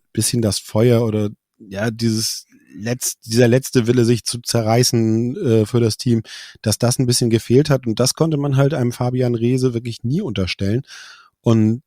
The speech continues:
der war ja auch einer, der im Winter, da waren ja diese Gerüchte gewesen, dass Hertha ihn vielleicht gegen eine gewisse Summe sofort aus Kiel rauskaufen will,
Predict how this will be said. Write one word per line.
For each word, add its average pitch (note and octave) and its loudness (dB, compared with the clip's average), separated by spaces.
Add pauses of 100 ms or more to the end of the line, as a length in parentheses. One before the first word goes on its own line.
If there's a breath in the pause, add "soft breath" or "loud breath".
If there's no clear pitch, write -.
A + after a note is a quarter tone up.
(100)
der B2+ 6
war C3+ 4
ja C3 6
auch B2 0
einer, C3+ 2
der A#2+ 2 (540)
im A2 2
Winter, D3+ 4 (160)
da B2 -4
waren B2 4
ja A#2+ 6
diese A#2 0
Gerüchte A#2 0
gewesen, A#2 2
dass G#2 0
Hertha A2+ 0
ihn G#2 -2 (300)
vielleicht G#2+ -4
gegen G#2+ -2
eine G2+ -2
gewisse G2+ -6
Summe B2 2 (480 loud breath)
sofort B2+ 2 (100)
aus A2 -2
Kiel C3 4
rauskaufen B2 0
will, B2 6